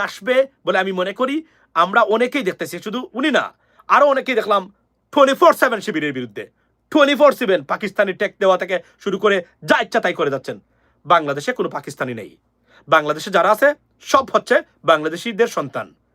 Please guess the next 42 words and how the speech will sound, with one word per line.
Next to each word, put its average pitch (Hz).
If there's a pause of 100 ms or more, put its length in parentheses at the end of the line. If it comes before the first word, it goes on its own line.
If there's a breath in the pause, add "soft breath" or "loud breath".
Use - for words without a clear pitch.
(240)
কেউ 160
ভারতকে 185
পছন্দ 202
করতে 214
পারে, 254 (840)
কেউ 175 (100)
ভারতীয় 180 (420)
আগ্রাসনের 180
বিরুদ্ধে 156 (300 soft breath)
রুখে 240
দাঁড়াতে 123
পারে, 95 (840)
তার 151
মানে 165
না 151
সে 175
পাকিস্তানি 143
নয়। - (420)
সুতরাং 156 (280)
please 185 (140)
do 190
not, 226 (600)
I -
mean, 165
I 170
mean, 175 (420)
tag 247 (160)
them, 156
আহ, - (200)
এক 175
ধরনের 208 (420 soft breath)
brand 220 (120)
them 165 (260)
in 156
this 143
way। 117 (240)
Do 180
not 220
do 294
that। 156 (100)
এটা 240
আমরা 220